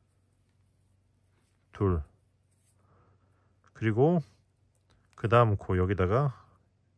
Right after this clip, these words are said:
요, 요 실을 좀 살짝 풀어서. 자, 그 다음 코도 아래쪽으로 이렇게 실이 들어가도록 찌르고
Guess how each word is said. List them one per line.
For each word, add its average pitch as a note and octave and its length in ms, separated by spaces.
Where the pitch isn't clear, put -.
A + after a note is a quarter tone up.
요, B2+ 100
요 G#2+ 140
실을 - 400
좀 - 140
살짝 - 360
풀어서. - 360
자, - 260
그 - 120
다음 A#2+ 220
코도 B2 400
아래쪽으로 G#2 720
이렇게 F#2 200
실이 F#2 240
들어가도록 E2+ 800
찌르고 G#2 480